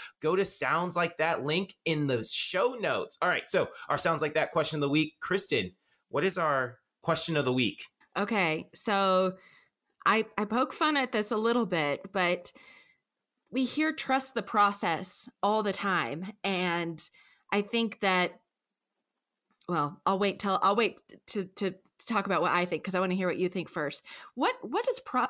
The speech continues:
Speaker 2: trust the process really mean? And when do you, I, I, I get a lot of cheer moms that say, like,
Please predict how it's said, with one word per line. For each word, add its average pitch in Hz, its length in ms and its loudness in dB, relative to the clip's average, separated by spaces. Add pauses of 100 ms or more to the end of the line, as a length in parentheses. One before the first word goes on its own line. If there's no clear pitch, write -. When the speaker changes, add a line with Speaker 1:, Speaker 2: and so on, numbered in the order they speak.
Speaker 2:
trust 277 280 0
the - 80 0
process 202 800 0 (420)
really 220 340 2
mean? 175 720 -2
And 196 320 0 (260)
when 254 260 0
do 269 100 -2
you, 262 560 2
I, 240 160 -2
I, 233 240 -2
I 226 80 -2
get 254 340 -4
a 220 80 -2
lot 220 220 2
of 214 280 -2 (160)
cheer 214 180 -4
moms 196 220 0
that - 100 -4
say, 214 160 -2
like, 185 200 0